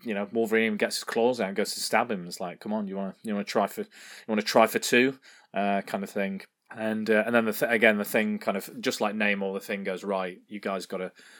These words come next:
work past it. You're not, you're not dealing with this in the right way. You're tearing each other. You know, we should be coming together when you're trying to pull us apart." Um, so then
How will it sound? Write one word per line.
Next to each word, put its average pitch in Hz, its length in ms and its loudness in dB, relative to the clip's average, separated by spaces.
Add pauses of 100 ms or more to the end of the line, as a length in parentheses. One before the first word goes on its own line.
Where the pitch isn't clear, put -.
(160)
work 107 260 4
past - 340 -4
it. 92 80 -6
You're 98 100 -6
not, 104 280 -4
you're 123 200 -12
not 107 200 -8
dealing 101 300 0
with 92 100 -8
this - 400 -6
in 107 100 -14
the 98 80 -8
right 92 240 -6
way. 92 260 -8
You're 92 180 -12
tearing 104 380 -2
each 101 160 -12
other. 95 180 -12
You 95 100 -14
know, 95 160 -12
we 98 100 -14
should - 180 -12
be 98 160 -12 (100)
coming 107 220 -4
together 98 340 -2
when 95 180 -8
you're - 160 -14 (200)
trying 95 180 -2
to - 20 -8
pull - 180 -8
us - 100 -10
apart." 196 340 0 (680)
Um, 123 320 4
so - 160 4
then 139 140 4